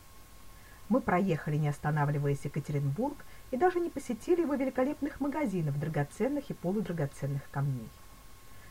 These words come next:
После всего, что мы перенесли в последние три дня, город показался нам красивым и богатым. Затем, миновав Тюмень, мы оказались в Тобольской губернии. Семь дней спустя, после жуткого перевала через Уральский хребет,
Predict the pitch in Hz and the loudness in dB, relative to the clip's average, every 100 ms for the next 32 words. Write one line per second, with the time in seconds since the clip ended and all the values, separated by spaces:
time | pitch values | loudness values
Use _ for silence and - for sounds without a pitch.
0 | - 202 190 180 - 185 175 156 165 156 | -4 -2 2 0 0 0 2 2 2 2
1 | 147 147 147 - 147 - 143 - 147 139 | 2 2 2 0 -2 0 -4 0 0 2
2 | 143 139 135 139 147 262 - - - - | 0 0 -2 0 0 0 -6 -18 -14 -4
3 | 156 190 294 - 254 262 254 254 247 226 | 2 4 2 -2 2 2 4 2 2 0
4 | 214 208 147 139 - 143 151 147 147 139 | 0 0 -2 -2 -2 0 0 -2 -2 0
5 | 139 123 131 - - - - - - - | 0 -4 -8 -14 -14 -16 -16 -16 -14 -14
6 | - - 202 240 - 427 311 196 165 147 | -14 -6 0 2 6 6 6 4 4 0
7 | - 151 180 349 359 - - 160 147 147 | 0 0 2 0 -4 -8 0 2 2 2
8 | 180 254 - - 196 151 143 - 147 143 | 2 0 -2 0 0 2 0 -2 -2 -2
9 | 143 127 123 131 - - - - - - | -2 -4 -6 -10 -10 -14 -14 -14 -16 -16
10 | - - - 240 190 190 165 - 165 - | -16 -6 4 6 6 4 2 0 -4 -2
11 | 240 247 - 160 156 190 - 160 147 160 | -2 -2 -2 0 0 0 -2 -2 0 0
12 | 165 165 143 - 151 143 147 131 - 143 | 2 2 0 0 -2 0 0 0 -4 -10
13 | - 131 147 254 | -8 -6 -2 -2